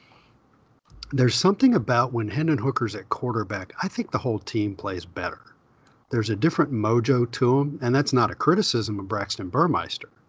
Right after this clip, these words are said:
And in the case of Ryan Willis last year, Willis, Willis was hurt, you know, and nobody knew that, and that's why he was ineffective. But, but I just know that last year when they switched from Willis to Hooker, that the entire operation, not just the offense, seemed to get better.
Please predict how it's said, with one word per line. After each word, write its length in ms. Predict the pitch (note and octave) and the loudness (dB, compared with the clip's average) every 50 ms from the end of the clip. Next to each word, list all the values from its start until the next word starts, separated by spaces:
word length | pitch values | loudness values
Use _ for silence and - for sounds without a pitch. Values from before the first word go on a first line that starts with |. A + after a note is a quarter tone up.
| _ _ _ _ - - - - - - - _ _ - | _ _ _ _ -20 -20 -20 -20 -20 -20 -20 _ _ -4
And 140 | A2+ A2 G#2+ | -2 -2 0
in 60 | G2+ | 0
the 80 | G#2 | -2
case 280 | G#2 - B2 A#2 A2 - | -2 -2 -2 -2 0 -2
of 120 | A#2 G2+ | -2 -2
Ryan 260 | A2+ A2 G#2+ G#2 G2 F#2+ | 0 0 0 0 -2 -2
Willis 380 | A2+ C3+ C#3+ B2 G#2 - - | 0 0 2 0 0 -2 0
last 340 | A#2+ A#2 C3+ D3 C3+ - - | 0 2 2 2 0 -2 -4
year, 140 | G2+ E2+ D#2+ | -8 -8 -4
Willis, 360 | E2+ A#2+ D#3+ C#3 A2+ - - | 0 2 2 2 0 -2 -6
Willis 320 | C#3+ A#2+ C#3+ E3+ D3 - | -2 0 2 2 2 0
was 140 | - F#2+ F2 | -4 -8 -10
hurt, 320 | - F#2 G2 G2+ G2+ - - _ _ _ _ _ | -6 -4 -2 -2 -2 -2 -6 _ _ _ _ _
you 100 | - F#2+ | -6 -4
know, 160 | F2+ F2+ F2+ | -4 -4 -2
and 100 | F2+ F#2 | -2 -2
nobody 320 | F#2+ G2+ F2+ F2 E2 D#2+ E2 | -2 -2 -2 -2 -6 -6 -8
knew 240 | E2+ F#2 G#2 G#2 F2+ | -4 -2 -2 -2 -2
that, 240 | F2 E2+ D#2+ F2 A2+ | -2 -6 -6 -6 -4
and 100 | G2+ F#2+ | -4 -4
that's 200 | F#2+ F#2 - - | -4 -4 -4 -4
why 160 | G#2+ F#2 E2+ | -4 -4 -4
he 80 | F#2 G2 | -6 -8
was 160 | F#2 F#2+ F#2+ | -8 -6 -8
ineffective. 600 | F2 E2 E2 - - - G2+ G2+ - - - - - - - - - - - - - - _ _ - | -8 -8 -8 -10 -8 -8 -8 -8 -8 -12 -16 -18 -18 -20 -20 -20 -20 -20 -20 -20 -20 -20 _ _ -8
But, 240 | G#2+ A2+ G2+ C#3 B2+ | -6 -4 -4 -4 -2
but 140 | A2 A2 G2+ | 0 0 2
I 120 | B2+ D#3+ | 2 2
just 240 | F3+ E3+ C3 - - | 2 0 0 0 2
know 300 | C3+ A#2+ B2+ B2+ B2 A#2+ | 2 4 4 4 4 2
that 260 | A2 A2+ G#2 - _ | 0 -2 -8 -8 _
last 320 | A#2+ A2+ A2+ A#2 A2 - - | -4 -2 -2 -2 -4 -4 -4
year 140 | B2 A#2 A2+ | -4 -2 -2
when 140 | A2 G#2 | -2 -2
they 100 | F#2+ F#2 | -4 -4
switched 440 | G2 - - - B2+ B2 - - - | -4 -4 -4 -2 -2 -2 -2 -4 -6
from 280 | - - A2 F#2 F#2 G2 | -4 -4 -4 -4 -2 -2
Willis 540 | G#2+ A2 A2+ B2 B2+ B2+ A#2+ - - - - _ _ _ _ _ _ _ _ - | -2 0 0 0 0 0 0 -2 -4 -6 -8 _ _ _ _ _ _ _ _ -6
to 200 | - - G#2+ G#2 | -2 -2 -2 0
Hooker, 560 | - B2 A#2 A#2 - A#2 G2+ F#2+ F2+ F2+ - _ _ _ _ _ _ _ _ _ _ | 0 -2 -2 0 -2 -2 -2 -2 -4 -6 -8 _ _ _ _ _ _ _ _ _ _
that 140 | - G2+ - | -6 -4 -2
the 120 | B2 G#2+ | -2 -2
entire 460 | G#2 G#2 - - C3 C3 B2+ A#2 A2+ | -2 -2 0 0 2 4 4 4 4
operation, 640 | G#2+ G2+ A2 - F#2+ F2+ F#2+ A2 A2 G#2+ - G#2+ F#2 | 4 2 2 0 -2 -2 0 0 -2 -2 -2 -4 -4
not 200 | F2+ G2 A2 G#2+ | -4 -4 -6 -4
just 180 | A2 A#2+ A2+ - | -6 -6 -4 -2
the 100 | A#2+ A2 | -2 0
offense, 460 | G#2+ G#2+ G#2+ G2+ - G#2 F#2 F#2 - | 2 0 0 -2 -4 -8 -6 -4 -2
seemed 240 | - - G#2 F#2 F2+ | -2 -2 -2 -4 -4
to 60 | G2+ | -6
get 240 | - G2 F2+ G#2 G2 | -6 -8 -10 -8 -8
better. 380 | F#2+ F2 E2+ - - - - | -8 -6 -6 -8 -10 -14 -16